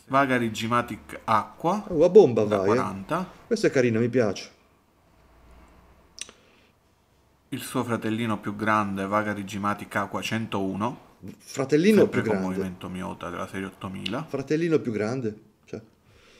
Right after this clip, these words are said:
Speaker 2: Va bene, dai, Miyota per forza, sì.
Speaker 1: Seiko cinque Sport Suite da quarantadue con questo quadrante champagne e
Speaker 2: Mm.
Speaker 1: cinturino maglia Milano.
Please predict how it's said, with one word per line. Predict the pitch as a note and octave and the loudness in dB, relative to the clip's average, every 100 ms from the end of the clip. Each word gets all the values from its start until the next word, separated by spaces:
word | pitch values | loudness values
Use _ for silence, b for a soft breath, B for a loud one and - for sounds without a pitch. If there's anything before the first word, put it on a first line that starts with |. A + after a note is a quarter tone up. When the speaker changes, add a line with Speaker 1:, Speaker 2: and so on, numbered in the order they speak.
| b b b b b - | b b b b b 0
Speaker 2:
Va | |
bene, | B2+ A#2 C3 | 4 4 6
dai, | C#3+ | 4
Miyota | B2 D3 C3 B2+ G2+ | 4 4 4 2 -2
per | A2 | -4
forza, | - G#2+ G#2+ - | -2 -2 -2 -8
sì. | - | -2
Speaker 1:
Seiko | A2+ C3+ | -2 0
cinque | A#2 C3+ B2+ A#2 | -4 -4 -2 -4
Sport | - B2 A#2+ | -2 -4 -4
Suite | - B2 A#2 G#2+ | -6 -6 -4 -4
da | G#2+ | -2
quarantadue | A2+ A2 G#2+ G#2+ G#2+ A#2+ G#2+ | 0 -2 0 -2 0 0 0
con | G#2+ | -2
questo | G#2 A2 - G2 | -6 -8 -6 -4
quadrante | G#2 G2+ G#2+ G#2+ G2+ | -4 -2 -4 -4 -8
champagne | - G2 F#2+ G2 G#2 G2 G2 G2 E3 | -6 -6 -4 -2 -2 -2 -6 -6 -2
e | |
Speaker 2:
Mm. | E3 D#3 | 0 2
Speaker 1:
cinturino | C#3 A#2+ G#2 G2 G2 F#2+ | 2 0 -2 -6 -6 -4
maglia | F#2+ F#2+ F#2 | -4 -6 -6
Milano. | F#2 F#2 F2+ C#3+ G3 | -6 -6 -6 -6 -8